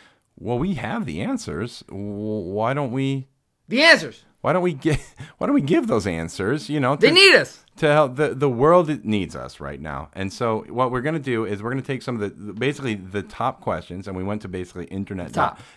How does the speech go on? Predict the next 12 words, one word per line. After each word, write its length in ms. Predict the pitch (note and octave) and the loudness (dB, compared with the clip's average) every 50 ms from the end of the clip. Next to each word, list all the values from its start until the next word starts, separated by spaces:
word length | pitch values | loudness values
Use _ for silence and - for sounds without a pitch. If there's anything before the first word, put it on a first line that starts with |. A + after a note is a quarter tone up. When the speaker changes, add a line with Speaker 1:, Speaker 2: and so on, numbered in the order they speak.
| - | -4
Speaker 1:
internet 400 | - B2 B2+ C3 C#3+ C#3 C#3 B2+ | -2 -2 0 2 2 2 2 4
dot 220 | A2 B2 A#2 F2 - | 2 0 0 0 -2
com 260 | A#2+ A2 G#2+ G#2 G2+ | -2 -2 0 -2 -2
slash 380 | - - G2+ F#2+ F#2 F#2 - - | -4 -4 -4 -4 -4 -4 -6 -10
questions, 680 | - - - G2+ G2+ G2 - - G#2 F#2 F2+ F2 F2+ | -8 -4 -2 -2 -2 -2 -4 -6 -6 -6 -6 -6 -6
and 80 | F2 | -6
then 80 | E2+ E2 | -6 -6
we 80 | E2 D#2+ | -6 -8
sorted 400 | - - F#2 F2+ F2 E2+ D2+ D#2+ | -6 -6 -6 -6 -6 -6 -6 -6
by 280 | D#2+ D#2 D#2 D#2+ D#2+ - - - | -6 -4 -4 -6 -10 -12 -8 -2
Speaker 2:
Reddit. 320 | C#3+ D#3+ D#3 C3+ - - _ _ - | 0 0 2 0 -2 -6 _ _ -14
Speaker 1:
topist, 960 | - - - G#2+ E2 D#2+ - - - - - F2 F2 - - - - - | -8 -4 -2 0 0 0 2 2 2 2 2 -2 -6 -6 -6 -10 -16 -18